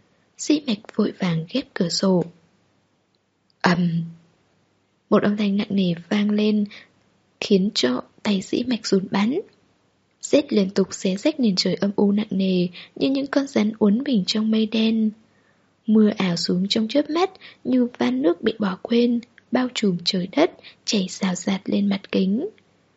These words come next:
Dĩ Mạch cắn môi đóng chặt cửa sổ, một lưỡi sét lại lóe lên giữa bầu trời. Những tầng mây tối sầm được ánh sét soi sáng, cô nhìn thấy bóng mình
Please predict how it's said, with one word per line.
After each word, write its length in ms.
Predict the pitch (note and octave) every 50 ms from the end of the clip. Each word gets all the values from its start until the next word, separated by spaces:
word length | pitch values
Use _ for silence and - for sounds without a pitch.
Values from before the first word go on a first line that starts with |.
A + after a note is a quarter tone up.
| _ _ _ _ _ -
Dĩ 160 | - - C4+
Mạch 220 | D4+ C#4+ C4 - -
cắn 220 | F#3+ F3 F#3 G3+
môi 180 | A3 G#3+ G3+ G3
đóng 200 | - F#3+ F3 F#3
chặt 180 | - - C4+ -
cửa 120 | - G3
sổ, 460 | F#3 - - - G3+ F#3+ F3+ E3 - - - _ _ _ _ _ _ _ -
một 240 | B3 A#3+ A#3 A3 A3+
lưỡi 280 | - G3+ G#3+ A3+ A#3+ C4+
sét 380 | - - - E4+ F#4 - - -
lại 160 | A3+ G#3+ - -
lóe 220 | - F#3+ G3 G#3 A#3
lên 240 | C#4 D4+ C#4+ C4+ B3
giữa 180 | - - - -
bầu 180 | A3 A3+ F#3 F3
trời. 460 | - - G3 F3+ F3+ F3 F3 E3+ F3 - _ _ _ _ _ _ _ _ _ _ _ _
Những 220 | - A3+ A#3+ C#4+ D#4
tầng 240 | - B3 G#3+ F#3+ G3
mây 140 | G#3 G3+ G3
tối 140 | - F#3+ F3+
sầm 400 | F3+ - - B3 A3 G3 F#3 F3+ F3+ - - - _ -
được 260 | B3 A3+ A3 - -
ánh 160 | G3+ G3 F#3+
sét 220 | G3+ - D4 D4+
soi 240 | - - A#3+ G#3+ G3+
sáng, 480 | G3+ - G#3 G3 F#3 F#3 F#3+ A3+ D#4+ G4+ - _ _ - - - _ _ -
cô 100 | - C#4+
nhìn 200 | C4+ B3 G#3 G3+
thấy 100 | - G3
bóng 260 | G3 G3 F#3 G3 A3+
mình 200 | C4 C4+ A#3 G3+